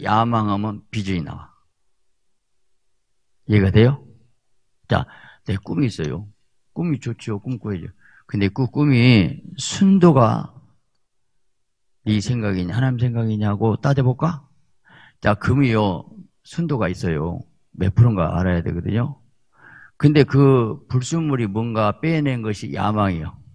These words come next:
꿈에서 야망을 빼면 비전이 나와요. 비전은 백-, 비전은 하나님의 말씀이 계획이 내 안에 이루어진 거예요. 비전. 할렐루야. 그 비전이 되면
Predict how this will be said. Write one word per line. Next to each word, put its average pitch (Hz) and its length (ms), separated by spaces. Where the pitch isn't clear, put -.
꿈에서 135 880
야망을 101 520
빼면 104 400
비전이 143 320
나와요. - 280
비전은 180 380
백-, 123 340
비전은 180 480
하나님의 185 420
말씀이 165 840
계획이 165 540
내 127 120
안에 127 180
이루어진 107 320
거예요. 95 120
비전. 113 500
할렐루야. 123 680
그 165 120
비전이 151 720
되면 95 240